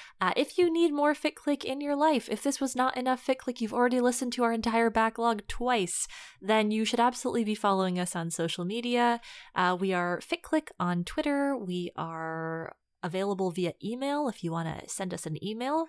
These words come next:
uh, fitclickpod at gmail dot com. We've got a pop-in Discord server that you can access via our Twitter. Uh, highly recommend jumping in there for multi-fanish fun, joy, love,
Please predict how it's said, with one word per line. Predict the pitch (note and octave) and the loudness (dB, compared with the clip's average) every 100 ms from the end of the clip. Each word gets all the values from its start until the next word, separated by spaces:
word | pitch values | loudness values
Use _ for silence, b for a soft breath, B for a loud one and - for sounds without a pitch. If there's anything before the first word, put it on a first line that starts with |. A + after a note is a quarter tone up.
| - | -6
uh, | E3+ - | -10 -10
fitclickpod | - - - G3+ - G3 G#3+ | -6 -6 -2 -4 -2 -2 -2
at | - | -2
gmail | F#3 F3 | -4 -4
dot | E3+ - | -4 -6
com. | - G3+ B3+ D#4+ | -2 0 0 -2
We've | A3 F3 | -4 -2
got | F3 E3+ | -2 -2
a | D#3+ | -2
pop-in | D#3 - G#3 A#3+ A#3+ C4 B3+ | -6 -4 2 2 0 -4 -2
Discord | G#3 G#3+ - A#3 A#3 - | -4 -4 -4 -4 -2 -2
server | A#3 A3+ B3 | -2 0 0
that | A#3 F#3 | 0 -2
you | E3+ | -6
can | E3 | -6
access | E3+ F3 - E3+ - | -6 -8 -8 -10 -8
via | E3 | -8
our | D#3+ D#3+ | -6 -8
Twitter. | - A3 A3 G#3+ B B B B | -6 -2 0 -2 B B B B
Uh, | D#3+ D#3 | -6 -6
highly | D#3 G3+ G3 F#3+ | -2 0 0 0
recommend | F3+ F3+ E3 D#3+ | -2 -4 -6 -4
jumping | D#3 D#3 E3 | -4 -4 -6
in | E3 F3+ | -6 -2
there | A3+ A3 | 0 0
for | - F#3 F#3 F#3+ | -2 0 0 0
multi-fanish | A3 C4 - B3+ A#3+ - A3 G#3 G3+ - B B B | -2 -2 -2 -4 -6 -6 -6 -6 -4 -4 B B B
fun, | - A#3+ A3+ A3 G#3+ - | -4 0 0 0 -4 -4
joy, | F#3+ G3 F#3+ F#3 F3 - | -2 0 0 0 -2 -4
love, | F3 F3 E3 E3 E3+ | -4 -4 -4 -8 -12